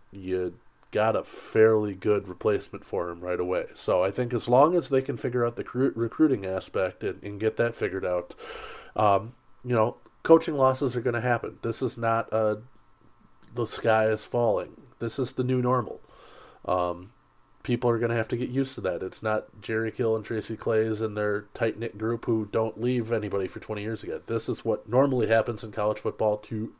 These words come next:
everybody. So, um, you know, you just gotta find the next hire, make the best replacement you can, and go to it.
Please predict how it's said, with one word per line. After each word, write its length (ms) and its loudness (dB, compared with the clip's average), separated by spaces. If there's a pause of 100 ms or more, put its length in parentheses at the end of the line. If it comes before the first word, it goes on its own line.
everybody. 920 -2 (840)
So, 580 0 (100)
um, 420 0 (600)
you 100 -6
know, 220 4
you 100 -4
just 220 -4
gotta 160 2
find 400 -2 (140)
the 100 -2
next 400 -6
hire, 340 2
make 260 -4
the 60 -10
best 220 0
replacement 460 -4
you 100 -6
can, 380 2
and 180 -4
go 140 2
to 180 2
it. 100 -4